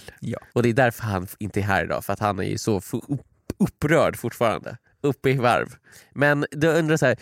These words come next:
Speaker 2: hur hade du reagerat om alla andra hade fått ett rum, Viktor? Förutom du.
Speaker 1: Ja, men alltså, det, man hade ju varit så här, men va? Alltså,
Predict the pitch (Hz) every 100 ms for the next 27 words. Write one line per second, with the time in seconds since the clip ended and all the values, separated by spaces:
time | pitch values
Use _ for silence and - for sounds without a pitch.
0 | - - 185 214 190 180 160 147 185 208
1 | 135 113 139 135 139 190 131 104 - 110
2 | - 165 139 170 170 131 127 143 123 123
3 | - 147 - 113 143 120 60 - - -
4 | - _ _ _ - 135 151 123 117 123
5 | 156 123 - - _ - 165 208 214 196
6 | 170 170 208 202 202 190 196 208 180 165
7 | 165 180 180 - _ _ _ - 175